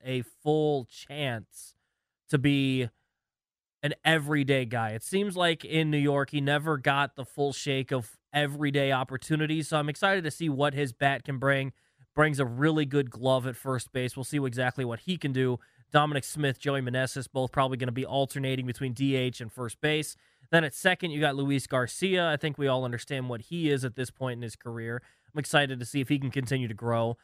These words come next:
One of the guys that you're probably gonna be keyed in on pretty much every day to see exactly how he does as he continues to try and carve out his role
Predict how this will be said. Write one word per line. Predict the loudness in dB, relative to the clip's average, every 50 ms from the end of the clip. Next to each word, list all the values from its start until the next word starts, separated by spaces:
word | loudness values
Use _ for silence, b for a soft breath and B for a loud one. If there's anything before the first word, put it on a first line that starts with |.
| _ _ _ _ _ _ _ _ _ _ 2
One | 2 4 4
of | 4
the | 2
guys | 4 4 4 4 4 0 -2
that | -4 -6 -2 2
you're | 2 2 2
probably | 2 4 4 4 4 4 2 0
gonna | 2 2 2
be | 2 0 -2
keyed | -4 -4 -2 0 0 4 4
in | 4 4 4 4
on | 2 4 2 2 0 -2
pretty | 0 0 2 2
much | 4 2 2 0 0
every | 0 0 0 0 0 0 0 2
day | 2 2 2 2
to | 0 -4
see | -4 -2 0
exactly | 0 0 0 2 2 2 2 2 -2 -4 -2 2
how | 2 2 2 2
he | 0 0 0
does | 2 2 2 2 0 -2
as | -4 -4 -2
he | -2 -2
continues | -2 -2 -4 -2 -2 -2 0 0 0 0 -2 -2
to | -4 -6
try | -4 0 0 2 2 2
and | 2 0 -2 -4 -6
carve | 0 0 2 2 2 2 2
out | 2 2 2 0
his | -4 -4 -4 -4
role | -2 0 2 2 2 0 -2